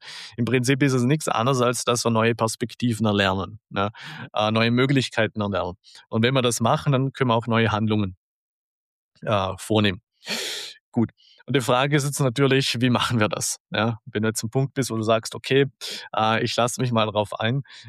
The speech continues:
wie gehen wir da vor? Gut. Der erste Punkt ist das, was ich hier jetzt schon die letzten fünf bis zehn Minuten drüber gesprochen habe. Als erstes ist es wirklich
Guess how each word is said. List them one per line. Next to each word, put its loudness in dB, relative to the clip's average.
wie 4
gehen 0
wir 4
da 2
vor? -6
Gut. -2
Der 2
erste 0
Punkt -2
ist 0
das, 2
was 0
ich -2
hier 4
jetzt -4
schon 0
die -6
letzten -2
fünf -2
bis -4
zehn 0
Minuten 0
drüber -2
gesprochen -2
habe. 2
Als 0
erstes 4
ist 4
es -2
wirklich 0